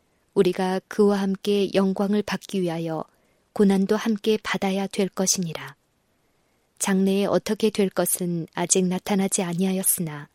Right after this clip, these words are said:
그가 나타내심이 되면 우리가 그와 같은 줄을 아는 것은 그의 계신 그대로 볼 것을 인함이니, 하나님께 나가는 첫 단계는 그분께서 우리에 대해 가지고 계시는 사랑을 알고 믿는 것이다.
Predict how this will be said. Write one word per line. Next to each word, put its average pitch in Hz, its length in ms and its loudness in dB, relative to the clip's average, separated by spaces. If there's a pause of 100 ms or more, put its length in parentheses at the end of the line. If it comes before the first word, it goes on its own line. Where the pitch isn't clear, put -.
(500)
그가 185 300 0
나타내심이 190 720 0
되면 165 480 -4 (500)
우리가 185 580 0
그와 202 280 2
같은 202 400 0
줄을 196 300 0
아는 175 280 -2
것은 165 500 -4 (880)
그의 208 260 6
계신 214 360 4
그대로 202 600 4
볼 202 160 4
것을 202 440 0
인함이니, 180 720 0 (840)
하나님께 220 500 4
나가는 202 460 2
첫 - 220 -4
단계는 190 640 0 (420)
그분께서 202 960 2
우리에 214 420 2
대해 196 360 0
가지고 202 420 0
계시는 196 440 0
사랑을 220 440 0
알고 175 400 -2
믿는 190 340 2
것이다. 185 540 -2